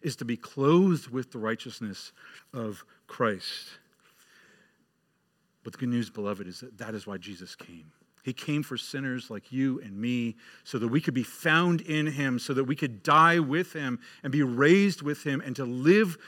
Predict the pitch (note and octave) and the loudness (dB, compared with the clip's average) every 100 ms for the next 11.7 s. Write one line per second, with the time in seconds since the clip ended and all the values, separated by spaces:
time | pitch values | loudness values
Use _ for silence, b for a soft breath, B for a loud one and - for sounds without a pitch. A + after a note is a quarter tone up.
0 | B C3 - C3+ - E3 E3+ F#3+ F#3+ E3+ | B -8 -8 -10 -4 2 4 6 4 2
1 | B2+ G#2+ C3 A#2+ A2+ A2+ A2 C3+ C#3 C3 | -6 -2 -4 -4 -6 -6 -2 -2 -2 -4
2 | B2+ C3+ A2 A2 G#2+ - - b b b | -4 -6 -8 -6 -6 -10 -20 b b b
3 | b b b _ _ _ _ C#3 C#3 A#2 | b b b _ _ _ _ -4 -4 -2
4 | A#2 A2 - _ _ _ _ _ _ A#2+ | -4 -4 -8 _ _ _ _ _ _ -8
5 | A2 A2+ G2 G2 F#2+ F#2 F#2 F2 F2 _ | -4 -4 -4 -6 -8 -12 -10 -12 -14 _
6 | _ _ _ _ _ - B2+ B2+ G#2+ - | _ _ _ _ _ -8 -4 -2 -4 -10
7 | - - A#2 - C#3 - - G2+ G2+ F#2 | -20 -14 -12 -8 -8 -8 -14 -14 -12 -14
8 | F#2 _ B B B B B B C3 - | -18 _ B B B B B B -6 -2
9 | B2+ - C#3+ D3 E3 - C3 B2 C#3 C#3+ | -2 -4 -6 -4 -4 -2 -2 -4 -4 -4
10 | D#3 D#3+ D#3 _ _ _ _ _ _ _ | -2 -2 -6 _ _ _ _ _ _ _
11 | G2 F#2+ - F2+ E2 E2+ | -14 -14 -16 -20 -18 -20